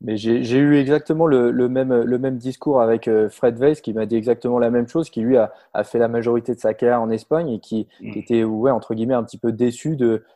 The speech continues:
Speaker 1: de ce manque de reconnaissance en France et, euh, et
Speaker 2: Mm.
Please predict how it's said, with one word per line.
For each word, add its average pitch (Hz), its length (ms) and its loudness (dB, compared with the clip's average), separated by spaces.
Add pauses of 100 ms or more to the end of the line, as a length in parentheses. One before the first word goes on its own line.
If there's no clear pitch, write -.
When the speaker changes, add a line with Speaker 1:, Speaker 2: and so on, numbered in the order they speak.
(120)
Speaker 1:
de 107 40 -2
ce 110 140 -6
manque 117 240 0
de 120 60 0
reconnaissance 123 800 0
en 107 80 0
France 123 420 -4
et, 101 100 2
euh, 98 80 0 (340)
et 95 360 -6
Speaker 2:
Mm. 104 80 -8